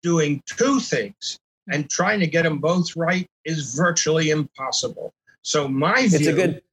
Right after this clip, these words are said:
Speaker 1: is that one point at a time, do one thing at a time and get it right.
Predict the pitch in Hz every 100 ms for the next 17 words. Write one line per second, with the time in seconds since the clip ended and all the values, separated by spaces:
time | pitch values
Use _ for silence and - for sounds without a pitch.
0 | _ _ 147 165 151 131 151 156 - 139
1 | 175 233 233 - 185 202 202 180 180 170
2 | 156 139 139 117 147 131 147 214 254 226
3 | - 214 208 196 185 165 160 165 165 147
4 | - 151 151 143 - 113 110